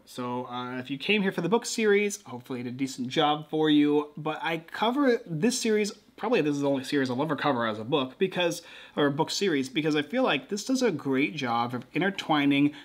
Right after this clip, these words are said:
the board game slash T T R P G series or style of works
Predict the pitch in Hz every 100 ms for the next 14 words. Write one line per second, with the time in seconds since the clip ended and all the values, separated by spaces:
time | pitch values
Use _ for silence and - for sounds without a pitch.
0 | - 117 165 196 185 180 170 147 107 -
1 | - - 202 - 190 143 151 147 165 151
2 | 143 135 135 131 131 120 123 123 120 123
3 | - 143 151 156 147 131 135 135 -